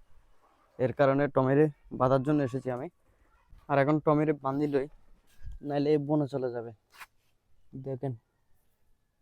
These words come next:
এই টমিরে এখন বেঁধে রাখছি যাতে গরুগুলোর সাথে না যায়। বাড়িতে থাকলে ভালো হয়, কারণ বাড়িতে শিয়াল, বেজি এগুলো এসে মুরগি নিয়ে চলে যায় দিনের বেলায়, এর কারণে টমিকে রাখি।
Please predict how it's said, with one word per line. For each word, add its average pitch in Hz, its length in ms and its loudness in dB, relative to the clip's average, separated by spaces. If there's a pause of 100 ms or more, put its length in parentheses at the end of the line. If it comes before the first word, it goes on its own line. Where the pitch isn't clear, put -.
(340)
এই 156 260 6
টমিরে 143 340 6
এখন 165 140 2 (400)
বেঁধে 135 260 2
রাখছি 139 220 -2 (480)
যাতে 123 260 -2 (240)
গরুগুলোর 123 420 0
সাথে 135 200 -4 (220)
না 131 60 0 (100)
যায়। 135 140 0 (560)
বাড়িতে 123 440 2
থাকলে 156 300 2 (540)
ভালো 131 340 6
হয়, 131 160 4 (200)
কারণ 117 180 -4 (140)
বাড়িতে 120 380 -2 (520)
শিয়াল, 135 440 2 (340)
বেজি 120 340 2 (640)
এগুলো 139 340 4
এসে 143 180 -2 (160)
মুরগি 135 260 2 (100)
নিয়ে 127 220 -6
চলে 117 200 -8
যায় 117 180 -4
দিনের 123 260 -6
বেলায়, 113 260 -4 (580)
এর 120 180 -2
কারণে 127 220 0 (100)
টমিকে 117 400 -4
রাখি। 135 220 -2